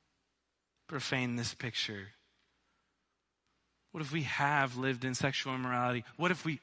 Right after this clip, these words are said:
are living in sexual immorality? What if we don't feel as the woman dressed in the white dress, presenting herself to the bridegroom? Jesus speaks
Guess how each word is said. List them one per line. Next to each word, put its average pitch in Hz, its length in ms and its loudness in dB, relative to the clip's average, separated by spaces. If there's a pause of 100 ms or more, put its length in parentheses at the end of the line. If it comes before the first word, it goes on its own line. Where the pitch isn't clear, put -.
are 131 540 -2 (140)
living 110 480 -6 (480)
in 110 80 -8
sexual 110 440 -4
immorality? 101 800 -6 (1500)
What 160 140 -6
if 127 180 -6
we 135 80 0
don't 135 260 0
feel 127 440 -2
as 113 120 -4
the 117 80 -8
woman 127 420 -2
dressed 123 460 -2
in 120 160 -4
the 113 60 -4
white 120 340 0
dress, 110 640 -6 (960)
presenting 127 500 -4
herself 120 640 -4
to 123 100 -6
the 110 100 -6
bridegroom? 107 920 -6 (2000)
Jesus 120 400 -2
speaks - 680 -8